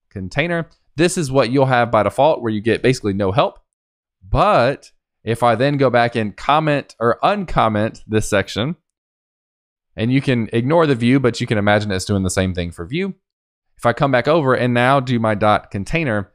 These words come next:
now you can see I get IntelliSense right inside of my J S X. I can't tell you how impressive Emmet is as a whole. You're absolutely gonna wanna use Emmet. I use it every single day in my web development.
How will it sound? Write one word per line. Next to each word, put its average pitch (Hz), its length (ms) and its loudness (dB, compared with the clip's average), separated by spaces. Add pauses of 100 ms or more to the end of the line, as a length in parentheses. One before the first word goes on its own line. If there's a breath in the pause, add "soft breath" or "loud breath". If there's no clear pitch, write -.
now 113 120 0
you 131 140 2
can 120 120 -4
see 110 160 0
I 104 80 4
get 104 120 2
IntelliSense 101 680 0
right 113 300 2
inside 104 360 2
of 95 80 -4
my 92 120 0
J 92 200 -2
S 92 160 -2
X. - 320 -8 (480)
I 110 120 -4
can't 156 500 -4
tell 160 280 2
you 107 360 -4 (320)
how 143 380 0
impressive 123 720 -2
Emmet 117 300 0
is 110 320 4
as 98 140 -6
a 92 60 -2
whole. 110 460 2
You're 104 280 -6
absolutely 123 600 0
gonna 101 180 2
wanna 95 260 0
use 156 380 0
Emmet. 110 360 0
I 120 100 0
use 120 240 0
it 104 200 -8
every 139 320 0
single 123 280 0
day 101 240 2
in 95 100 -2
my 92 140 0
web 147 180 2
development. 127 480 -2